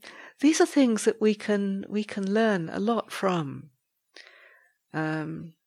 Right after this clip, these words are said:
and what I've found is that the more I've contemplated these things in my own practice, and the kind of suffering, the kind of struggle that goes on, the more, and,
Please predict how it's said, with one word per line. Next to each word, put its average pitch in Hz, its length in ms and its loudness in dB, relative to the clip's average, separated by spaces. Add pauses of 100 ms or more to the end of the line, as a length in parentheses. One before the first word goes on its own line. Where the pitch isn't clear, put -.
(840)
and 220 100 4
what 247 140 4
I've 262 160 8
found 185 500 6
is 151 260 0
that 160 180 -4
the 180 100 -2
more 180 300 0
I've 165 400 -4
contemplated 214 720 -2
these 139 200 -6
things 143 240 -8
in 147 80 -10
my 151 200 -2
own 180 160 -2
practice, 143 520 -4
and 180 80 -4
the 196 80 0
kind 233 280 4
of 196 100 4
suffering, 160 560 -2
the - 60 -10
kind 185 240 -2
of 170 80 -4
struggle 226 480 0
that - 160 -6
goes 160 260 0
on, 156 440 0 (1400)
the 220 80 2
more, 262 560 10
and, 208 260 6